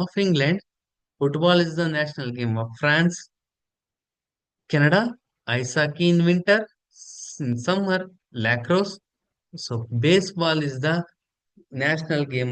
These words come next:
of U S A. Option B is the right answer. ನೆಕ್ಸ್ಟ್ ನೋಡಿ, ನಿಮ್ಗೆ ಇಲ್ಲಿ ಗೊತ್ತಿರ್ಬೇಕು ಇನ್ನೂ ಒಂದಷ್ಟು ಯಾವ್ಯಾವ, ಆ, ದೇಶಕ್ಕೆ ಯಾವ್ಯಾವ ಬರ್ತದೆ ಅಂತ ಹೇಳಿ.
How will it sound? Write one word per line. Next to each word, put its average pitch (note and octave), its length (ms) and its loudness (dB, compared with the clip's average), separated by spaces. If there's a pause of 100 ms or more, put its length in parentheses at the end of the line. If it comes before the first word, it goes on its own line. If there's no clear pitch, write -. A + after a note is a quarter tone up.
of A#2 120 -4
U B2 240 2
S D3+ 180 0
A. E3 120 6 (420)
Option A2+ 640 2
B E3+ 480 2
is A#2 340 0
the G#3 100 2 (460)
right G#2 220 -4 (120)
answer. G2 320 -4 (2750)
ನೆಕ್ಸ್ಟ್ D3+ 380 2 (340)
ನೋಡಿ, G3+ 220 6
ನಿಮ್ಗೆ F3 240 8
ಇಲ್ಲಿ F3 120 6 (100)
ಗೊತ್ತಿರ್ಬೇಕು E3+ 520 0 (200)
ಇನ್ನೂ D3+ 200 2 (440)
ಒಂದಷ್ಟು B2 380 -6 (1200)
ಯಾವ್ಯಾವ, D3 400 6 (380)
ಆ, C3+ 100 0 (280)
ದೇಶಕ್ಕೆ B2+ 520 0
ಯಾವ್ಯಾವ C#3+ 540 4
ಬರ್ತದೆ A#2 480 2
ಅಂತ A2+ 200 0
ಹೇಳಿ. A2+ 220 -2